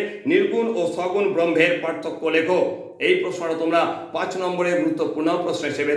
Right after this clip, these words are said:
তৈরি করে রাখছো। দর্শন মেজর ওয়ানের জন্য যা কিছু প্রশ্ন দিলাম, এগুলোকে আপাতত তৈরি করো তোমাদের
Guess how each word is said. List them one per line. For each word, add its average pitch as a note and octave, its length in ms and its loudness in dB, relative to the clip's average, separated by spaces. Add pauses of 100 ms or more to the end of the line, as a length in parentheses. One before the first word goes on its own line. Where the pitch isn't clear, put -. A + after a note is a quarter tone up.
তৈরি C3+ 260 2
করে B2+ 180 0
রাখছো। - 240 -10 (440)
দর্শন F3 380 -4
মেজর F3 340 4
ওয়ানের E3 320 0
জন্য F3+ 140 2 (440)
যা D#3 100 0 (120)
কিছু G3 260 -2
প্রশ্ন D3+ 200 -4 (120)
দিলাম, F3+ 180 4 (280)
এগুলোকে G#3 340 4 (380)
আপাতত G#3+ 420 0 (160)
তৈরি F#3+ 260 6
করো G3+ 140 2 (100)
তোমাদের D#3+ 280 0